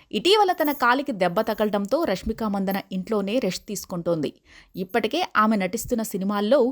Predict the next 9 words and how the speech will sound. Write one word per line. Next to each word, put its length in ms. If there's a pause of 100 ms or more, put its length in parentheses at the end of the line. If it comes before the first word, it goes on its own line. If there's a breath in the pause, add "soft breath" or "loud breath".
(280 loud breath)
తన 220
పాత్రకు 480
సంబంధించిన 600
షూటింగ్ 460
పూర్తి 320
కావడంతో 520 (400 loud breath)
ఇబ్బంది 420
లేకుండా 400
పోయింది. 420